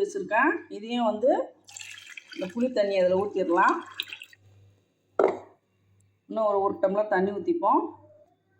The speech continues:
இன்னொரு ஒரு டம்ளர் தண்ணி ஊத்தி அதையும் கரைச்சாச்சு. அடுத்து தக்காளி அரிஞ்சிக்கலாம். நான் நல்லா ஒரு அஞ்சு பழம் அரிஞ்சிக்கிட்டேங்க. ஒரு கால் கிலோ தக்காளி இருக்கும், நல்லா பொடியா அரிஞ்சாச்சு. அடுப்புல ஒரு மண் சட்டி வச்சிடலாம். கொஞ்சமா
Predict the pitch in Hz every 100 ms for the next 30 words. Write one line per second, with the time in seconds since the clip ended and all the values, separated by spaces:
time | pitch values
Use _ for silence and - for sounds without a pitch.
0 | _ _ _ - - 190 190 180 175 -
1 | 165 170 170 165 165 170 170 220 285 359
2 | - - - - - 165 175 170 170 -
3 | 175 160 - 254 453 - _ _ _ _
4 | _ _ _ _ _ - 208 208 226 208
5 | 220 220 190 175 165 160 - - _ -
6 | 240 247 269 302 269 269 247 262 294 277
7 | 247 294 294 - 226 240 233 - 214 226
8 | 269 - - _ - - - 208 226 226
9 | 214 202 190 262 233 220 233 277 190 214
10 | 214 202 208 208 202 214 190 160 233 302
11 | 453 - - _ _ _ 196 233 269 262
12 | 240 233 233 262 269 247 220 214 247 226
13 | 233 - - - _ _ _ _ - 240
14 | 240 240